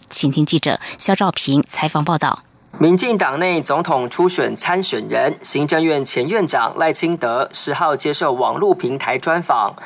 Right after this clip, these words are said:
Speaker 2: 针对党内初选、两岸主张、特赦前总统陈水扁、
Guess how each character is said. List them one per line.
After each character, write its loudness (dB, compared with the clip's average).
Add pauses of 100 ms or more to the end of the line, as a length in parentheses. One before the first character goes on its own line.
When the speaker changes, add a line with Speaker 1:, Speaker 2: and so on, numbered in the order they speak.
(160)
Speaker 2:
针 2
对 2
党 0
内 0
初 0
选、 -2 (220)
两 2
岸 2
主 -6
张、 0 (220)
特 2
赦 2
前 -2
总 0
统 0
陈 -2
水 0
扁、 -2